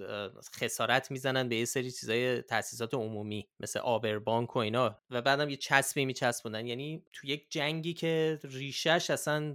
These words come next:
تئوری توطئه است و هیچ اساس علمی نداره، اونم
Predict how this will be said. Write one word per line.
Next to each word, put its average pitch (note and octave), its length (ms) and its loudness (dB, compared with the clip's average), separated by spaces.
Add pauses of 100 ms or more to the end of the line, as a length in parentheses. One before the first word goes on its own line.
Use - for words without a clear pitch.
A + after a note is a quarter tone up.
تئوری A#2+ 300 0
توطئه B2 360 0
است C#3 320 2
و B2+ 60 0
هیچ - 300 -6
اساس B2 440 -4
علمی B2 400 -2
نداره، G#2 460 -2
اونم A2+ 340 -4